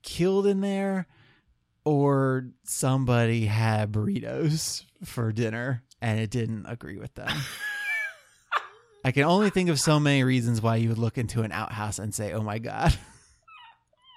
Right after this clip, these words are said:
Speaker 2: I haven't been to, like, an outdoor concert in a long time. Like a, like a Firefly or a, like a, what's that one down south? What's, uh,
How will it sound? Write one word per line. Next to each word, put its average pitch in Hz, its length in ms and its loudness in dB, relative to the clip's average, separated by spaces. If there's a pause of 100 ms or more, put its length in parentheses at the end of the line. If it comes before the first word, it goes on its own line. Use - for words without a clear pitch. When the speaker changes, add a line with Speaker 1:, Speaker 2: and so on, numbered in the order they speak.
(2750)
Speaker 2:
I - 120 -10
haven't 165 340 -6
been 131 300 2
to, 131 140 -2
like, 107 220 -2
an 98 140 -4
outdoor 92 460 0
concert 90 760 -6
in 76 80 -4
a 80 80 -4
long 85 380 -2
time. 95 540 -6 (1160)
Like 110 200 -2
a, - 80 -4 (160)
like 107 180 -2
a 95 80 -4
Firefly 90 1120 -2
or 78 260 -2
a, 65 320 -2 (760)
like - 160 -12
a, 50 440 -8 (220)
what's 110 200 -6
that 101 180 2
one 98 300 0
down 92 220 -2
south? - 240 -8 (240)
What's, - 420 -6 (160)
uh, - 400 -12